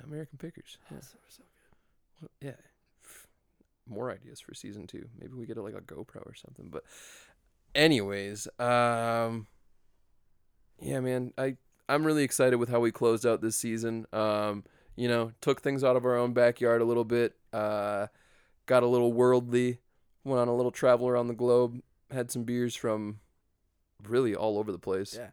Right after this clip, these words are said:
Speaker 2: Also just stepped out of our comfort zone.
Speaker 1: Yeah.
Speaker 2: Did something that you and I had never done before.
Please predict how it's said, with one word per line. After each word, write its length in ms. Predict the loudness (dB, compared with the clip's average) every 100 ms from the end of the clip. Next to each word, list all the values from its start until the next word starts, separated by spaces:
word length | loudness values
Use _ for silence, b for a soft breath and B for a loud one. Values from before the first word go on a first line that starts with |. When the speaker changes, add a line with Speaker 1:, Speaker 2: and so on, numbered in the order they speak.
| _
Speaker 2:
Also 240 | -14 -10 -8
just 220 | -8 -10
stepped 340 | -10 -8 -8
out 140 | -8 -8
of 100 | -10
our 80 | -12
comfort 440 | -14 -14 -14 -14
zone. 260 | -16 -16 -20 _ _ _ _
Speaker 1:
Yeah. 240 | -10 -10 -10 _ -10
Speaker 2:
Did 180 | -10 -6
something 300 | -8 -6 -8
that 80 | -8
you 180 | -8
and 80 | -10
I 80 | -8
had 160 | -10 -10
never 500 | -12 -10 -8 -6 -8
done 380 | -8 -10 -12 -14 -16
before. 440 | -14 -12 -12 -12